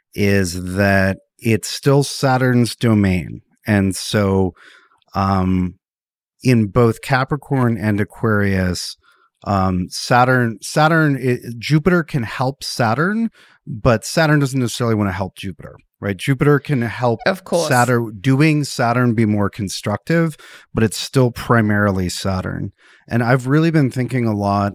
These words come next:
Speaker 1: about the, like, past facing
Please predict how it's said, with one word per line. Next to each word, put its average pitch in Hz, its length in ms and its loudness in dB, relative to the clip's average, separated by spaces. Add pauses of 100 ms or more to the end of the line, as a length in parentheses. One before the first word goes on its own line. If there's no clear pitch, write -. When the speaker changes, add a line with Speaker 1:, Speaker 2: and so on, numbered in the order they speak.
Speaker 1:
about 95 1000 0 (140)
the, 92 760 0 (480)
like, 95 180 -4 (120)
past - 560 -2
facing 147 800 0